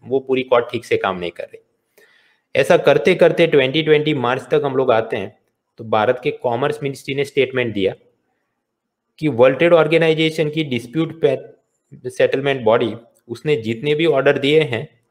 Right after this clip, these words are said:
हम उसको नहीं मानेंगे। क्यों? क्योंकि उसके ऊपर जो सुप्रीम कोर्ट type का affiliate body है, वहां पर हम लोग गए हैं, but हमारा case वहां पर पेंडिंग है। तो <clears throat> क्योंकि हमारी उ-, अपील सुनने के लिए ऊपर की अदालत में जज ही नहीं है,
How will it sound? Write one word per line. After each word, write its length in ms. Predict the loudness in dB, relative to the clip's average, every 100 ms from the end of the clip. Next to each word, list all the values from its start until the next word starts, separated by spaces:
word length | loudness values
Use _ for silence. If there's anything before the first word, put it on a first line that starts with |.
| -4
हम 140 | -2
उसको 260 | -2 2 2
नहीं 180 | 2
मानेंगे। 440 | -2 -4 -6 -10 -16 _ _ _
क्यों? 240 | -4 -4 -4 -10 _ _ _ _ -6
क्योंकि 220 | -2 2
उसके 320 | 2 2 -2 -2
ऊपर 320 | -2 4 4 4
जो 200 | 2 2
सुप्रीम 440 | -2 -2 0 2
कोर्ट 220 | 2 2
type 180 | 0 0
का 60 | 0
affiliate 520 | 0 -2 0 0 2
body 240 | 0 2 2
है, 60 |
वहां 300 | 0 -2 -4
पर 180 | 0 2
हम 120 | 4
लोग 160 | 2 4
गए 140 | 4
हैं, 280 | 4 0 2
but 160 | 0 0
हमारा 300 | -4 -2 -2
case 300 | 0 -2 0
वहां 220 | -2 0
पर 120 | 0
पेंडिंग 420 | 0 0 0 -2
है। 180 | -2 -6 -8 _ _ _ _ _ _ -8
तो 420 | -4 -4 -8 _ _ _
<clears throat> 260 | _ -6 -2 -2 -6 -20 _ _ _ -8
क्योंकि 260 | -2 0
हमारी 340 | 2 2 2 0
उ-, 280 | 0 -4
अपील 480 | -6 -10 -8 -4 -4
सुनने 280 | -2 0 0
के 120 | 0
लिए 140 | 0 0
ऊपर 360 | -2 2 2
की 100 | 4
अदालत 340 | 4 4 2 2
में 120 | 2
जज 180 | 2 2
ही 100 | 0
नहीं 200 | 0 -2
है, 300 | -6 -12